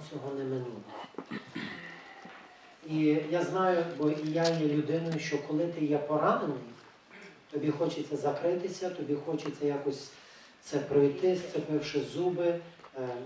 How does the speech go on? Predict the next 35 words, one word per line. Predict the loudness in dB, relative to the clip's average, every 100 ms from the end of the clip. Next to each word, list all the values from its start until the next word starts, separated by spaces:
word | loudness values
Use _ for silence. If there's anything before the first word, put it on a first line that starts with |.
| -2
відокремитися | 2 2 4 2 2 0 -4 -4 -6 -2
і |
якось | 0 0 -2 -6
це | -8 -2 0 0 -2 -14 -20 -20 -10
прожити. | -4 0 2 4 4 2 -2
Але | 0
ви | 0
знаєте, | 0 0 2 0 -2
гріх | -4 -4
в |
серці, | -4 0 0 -2 -4
його | -2
неможливо | -2 -2 0 0 0
прожити. | 0 2 0 2 0 0 -2 -10 -6
Він | -2
буде | 0 0 0 -4 -2
гнити, | -2 -2 -2
він | -2 -2
буде | -2 2 2 2 -6 -16 -12
ятрити, | -2 0 0 0 0 0 -2 0
і |
він | -2 0
буде | 0 2
там | 0 -2 0
до | 0
тих | 0 -2
пір, | 0 -2 -2 0
поки | 0 0 0 0 0 -4
він | -4 0
не | -2
буде | 0 -2 2
розрушений | 2 2 0 -2 -4 -4 -2
покаянням. | -4 -2 -2 -2 -4 -8 -14 -20 -20 -20 -18 -16 -18 -18 -6
І | -2
тому | 2 4 4